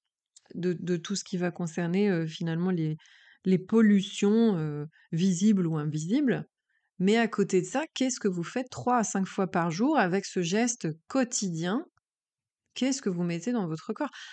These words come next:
Avant, finalement, de me prendre la tête avec des compléments alimentaires, ou même, j'ai d'ailleurs envie de vous dire, avec votre téléphone, ou la constitution, la composition de votre déodorant, qu'est-ce que vous ingérez ?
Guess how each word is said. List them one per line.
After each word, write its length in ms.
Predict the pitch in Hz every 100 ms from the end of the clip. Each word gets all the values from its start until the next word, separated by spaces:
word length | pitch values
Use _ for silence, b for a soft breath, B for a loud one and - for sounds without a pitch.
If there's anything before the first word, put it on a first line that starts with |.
| B
Avant, 340 | 175 196 269 269
finalement, 400 | 233 226 247 233
de 60 |
me 100 | 180
prendre 240 | 170 247 247
la 120 | 233
tête 280 | 240 240 - b b b
avec 260 | 185 190 196
des 100 | 190
compléments 440 | 196 185 214 214
alimentaires, 600 | 208 180 175 165 220 285 269 B -
ou 60 | 185
même, 180 | 214
j'ai 200 | 196 160
d'ailleurs 260 | 151 165 165
envie 240 | 160 165
de 40 | 165
vous 80 | 175
dire, 200 | 196 180
avec 240 | 160 156
votre 280 | 156 - 165
téléphone, 520 | 196 190 - 208 196 B B B
ou 100 | 220
la 160 | 196 160
constitution, 680 | 190 185 208 - 196 220
la 120 | 196 156
composition 540 | 185 196 190 185 214
de 60 | 175
votre 200 | 156 151
déodorant, 580 | 180 170 165 180 302 - B B B B _
qu'est-ce 420 | - 220 320 - -
que 120 | 190
vous 400 | 175 233 247 185
ingérez ? 540 | 226 202 202 185 190